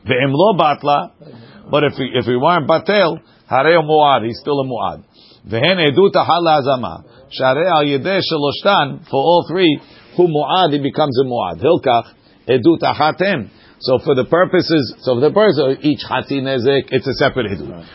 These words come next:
Speaker 1: For the purpose of making him a muad, it's effectively one.
Speaker 2: Right.
Speaker 1: Lekach, שאם נמצאת כת ראשונה זוממת, if the first group became זוממים, הוא פטור מלשלם על הנגיחה הרביעית, אלא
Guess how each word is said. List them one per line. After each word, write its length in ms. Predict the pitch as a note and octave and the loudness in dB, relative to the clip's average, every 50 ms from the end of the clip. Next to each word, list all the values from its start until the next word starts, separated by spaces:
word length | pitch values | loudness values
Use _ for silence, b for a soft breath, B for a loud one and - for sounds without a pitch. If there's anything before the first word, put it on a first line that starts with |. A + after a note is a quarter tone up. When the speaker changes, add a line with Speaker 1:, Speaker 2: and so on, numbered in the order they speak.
| B B - | B B -4
Speaker 1:
For 80 | B2 B2 | 0 0
the 120 | B2+ B2 | 0 2
purpose 380 | - E3 E3+ E3+ - F#3+ E3+ C#3+ | 2 0 0 0 0 0 0 2
of 160 | E3+ F3 F3 D#3+ | 2 2 2 2
making 380 | E3 F3+ - - C3 C3+ C3 | 0 0 0 -2 -2 -4 -6
him 120 | C3 B2+ B2+ | -6 -6 -4
a 80 | C3 | -4
muad, 560 | C3+ C#3 B2 A#2+ C#3+ E3+ F#3 D#3+ C#3+ B2+ C3 - B B B B B B - | -4 -4 -2 0 0 2 2 2 0 -2 -4 -10 B B B B B B -12
it's 160 | B2 - C#3+ | -8 -6 -6
effectively 840 | C3+ G#2 D#3+ F3 F3 - - D#3+ C3 A#2 C3 C#3+ C#3+ C#3+ C#3+ - _ | -4 -2 -2 -2 -2 -2 -4 -6 -6 -4 -2 -2 -2 -2 -4 -6 _
one. 420 | - C3+ F3+ F#3+ D#3+ G#2+ F2 - _ | -2 -2 0 0 -2 -4 -6 -12 _
Speaker 2:
Right. 460 | - - - - - D#2+ A#2+ C3 B2+ | -20 -20 -20 -20 -10 -6 -4 -4 -2
Speaker 1:
Lekach, 460 | - E3+ F#3 F#3 D3+ A#2 G2+ G2 b b b b _ - | 0 0 2 2 2 0 -4 -8 b b b b _ -10
שאם 340 | - - C#3 C#3+ D3 C#3+ C#3 | -6 -4 -4 -2 -4 -2 -4
נמצאת 440 | C#3 C3+ B2+ - - F3 F3 E3+ - | -4 -6 -4 -2 0 0 0 0 0
כת 200 | - F3+ E3+ D3 | 0 0 0 0
ראשונה 480 | C#3+ C#3+ C3 - - C3 C3 C3 C3 C3 | 0 -2 -2 -2 -2 -2 0 0 0 0
זוממת, 520 | A2 C3+ C3 C3+ D3+ F3 E3 C#3 C3 B2 - b b b b b b - | 0 0 -2 -2 -2 -2 -2 -2 -2 -4 -6 b b b b b b -18
if 40 | G2 | -8
the 180 | - D3 C3 | -4 -2 -2
first 360 | - - E3+ F#3 F#3 D#3 - - | 0 2 4 4 4 2 0 -2
group 240 | C3+ C#3+ C#3 B2+ | -4 -4 -4 -4
became 340 | C3 C3 G#2 - C3+ C3+ C3+ | -4 -6 -4 -4 -4 -4 -4
זוממים, 580 | A#2+ G2+ C3 D#3 F3 E3 D3 C#3+ C3+ C3 B2+ B2+ B2+ b b b b b b | -2 -2 -2 -2 0 -2 -2 -2 -4 -4 -6 -8 -10 b b b b b b
הוא 200 | - D3 F#3 - | 0 2 2 2
פטור 480 | - F3 D#3+ D3+ - D#3+ D#3+ D#3+ D#3 | 2 0 0 0 0 0 2 2 2
מלשלם 720 | C#3+ D3 D3 C#3 C3 A#2 - - A#2+ A#2 A2 A#2 B2 B2 A2 b b b b b b | 0 0 0 0 0 -2 -2 -2 -2 0 -2 -2 -4 -4 -8 b b b b b b
על 180 | - A#2 B2+ C3+ | -2 0 2 2
הנגיחה 800 | C3 B2+ C3 C3 A2 A#2 C3+ B2 - - D#3+ E3+ E3 D#3 D3 C#3 - - | 0 0 0 -2 -4 -2 -4 -4 -2 0 2 2 4 4 2 0 -2 -2
הרביעית, 800 | A2 B2 C#3 C#3+ C#3+ C#3 A#2+ C#3+ C3+ D3+ E3+ D#3+ C3+ - - - b b b b b b b b b _ - | -2 0 0 0 0 -2 -2 -2 0 0 2 0 0 -2 -6 -16 b b b b b b b b b _ 0
אלא 220 | D3 E3 E3 D#3+ | 2 2 2 2